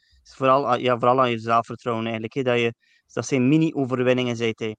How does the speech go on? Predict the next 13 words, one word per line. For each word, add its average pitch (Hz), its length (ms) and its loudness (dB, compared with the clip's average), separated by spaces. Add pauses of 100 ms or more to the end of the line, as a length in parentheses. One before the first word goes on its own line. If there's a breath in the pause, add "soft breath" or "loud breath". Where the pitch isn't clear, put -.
En 131 120 -8
dat 123 120 0
vind 127 160 -4
ik 117 120 -6
ook 131 140 -4
inderdaad 123 340 0
wel 120 360 -2
jammer, 127 420 2
dat 123 180 2
je 117 300 0 (120)
nu 127 280 0
op 127 240 -6
de, 120 300 0